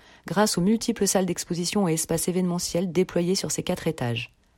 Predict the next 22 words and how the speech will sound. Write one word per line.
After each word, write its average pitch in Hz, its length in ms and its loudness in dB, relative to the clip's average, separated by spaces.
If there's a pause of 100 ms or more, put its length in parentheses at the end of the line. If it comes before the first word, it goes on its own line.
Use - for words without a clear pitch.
(760)
La 160 80 0
Fondation 208 480 2
propose 151 360 0
régulièrement 175 580 2
aux 151 40 -2
visiteurs 165 440 2
des 175 180 4
expositions 180 560 0
mêlant 160 300 2
artistes 190 420 -4
contemporains, 175 720 -2
chinois 196 500 4
et 151 100 4
étrangers, 151 480 0 (520)
des 175 140 2
conférences, 170 640 0
forums, 160 380 2
projections 196 500 2
de 175 100 2
films 214 260 2
et 202 80 4
ateliers. 160 460 -2